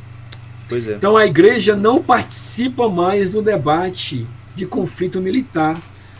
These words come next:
Speaker 2: em que aquele conflito que, inclusive, que mata abertamente o cristão, abertamente. Não existe nenhuma encíclica contra a China, de jeito nenhum. Que mata, tortura, inclusive padres.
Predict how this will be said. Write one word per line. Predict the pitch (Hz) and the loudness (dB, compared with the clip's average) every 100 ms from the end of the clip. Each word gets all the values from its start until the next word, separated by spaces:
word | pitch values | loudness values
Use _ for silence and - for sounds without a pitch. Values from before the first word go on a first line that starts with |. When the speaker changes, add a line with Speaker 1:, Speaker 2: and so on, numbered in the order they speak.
| - - - - - - | -20 -20 -20 -20 -20 -4
Speaker 2:
em | 214 - - | -4 -4 -10
que | 269 | 0
aquele | - - 254 294 | 0 2 0 0
conflito | - 220 - 214 | 0 -4 -4 -8
que, | 254 | -6
inclusive, | 196 190 156 220 | -2 -2 -2 -4
que | 254 269 | -2 -2
mata | 214 185 233 370 311 262 - - - | 0 2 2 2 -2 -6 -8 -20 -8
abertamente | 160 143 226 381 330 196 170 214 - 277 349 - - - - - - - | -2 4 6 6 2 0 -2 -4 -6 -6 -8 -10 -18 -20 -20 -20 -18 -6
o | 254 | -2
cristão, | 311 302 - - - - - | 2 0 0 -12 -12 -12 -10
abertamente. | - 165 - 381 262 120 - - - - - - - - - - - 165 | -4 -4 -4 -8 -8 -10 -14 -18 -20 -20 -20 -20 -20 -18 -20 -20 -14 2
Não | 220 | 4
existe | 262 190 247 - | 4 4 -4 -4
nenhuma | 247 262 | -2 -2
encíclica | 262 - - 240 220 | 0 -2 -4 -6 -4
contra | 214 190 214 | -4 -2 -4
a | |
China, | - - 208 202 139 | -4 -6 -4 -2 -2
de | 131 131 | -4 -4
jeito | 151 254 | -6 -4
nenhum. | 349 143 143 143 - - - - - - - - - - - - - | -4 -4 -6 -10 -16 -20 -20 -20 -20 -20 -20 -20 -20 -20 -20 -20 -16
Que | - 170 | 2 4
mata, | 156 135 160 175 160 - 147 | 4 4 6 6 4 0 -4
tortura, | 156 151 - - 147 165 165 143 139 | 0 -2 -2 0 6 8 8 6 0
inclusive | 147 220 156 127 156 - | -4 -4 -2 4 6 6
padres. | - - - 139 170 - - - - | 4 6 6 6 0 -6 -14 -18 -20